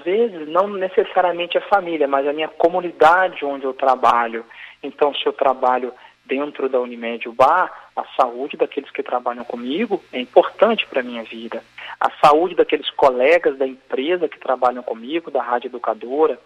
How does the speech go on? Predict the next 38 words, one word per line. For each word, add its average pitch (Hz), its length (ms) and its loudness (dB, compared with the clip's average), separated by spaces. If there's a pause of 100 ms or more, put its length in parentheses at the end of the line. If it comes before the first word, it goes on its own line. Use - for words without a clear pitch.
(140)
é, 117 260 -12
das 131 240 0
empresas 170 500 -6
de 175 80 -10
móveis 151 640 4
de 139 80 -8
Ubá, 127 400 0
das 135 220 -4
empresas 170 460 -6
produtoras 151 720 -2 (220)
de 131 100 -10
Ubá, 127 340 0 (320)
onde 151 180 -4
você 151 240 -4
tem 156 180 -8
uma 147 100 0
comunidade 165 960 2
de 147 100 -8 (120)
funcionários 135 760 0
que 151 100 -8
convivem 143 560 -4
juntos 143 300 -8 (220)
oito 160 380 2
horas 131 340 0
por - 200 -14
dia, 156 420 -8
quarenta, 143 640 2
quarenta 143 400 2
e - 20 0
quatro, 143 480 2
quarenta 151 320 -2
e - 20 -2
oito 151 200 -2
horas 139 240 2
por - 100 -8
semana. 139 580 -4 (560)
Então, 156 300 0
isso, 185 360 -6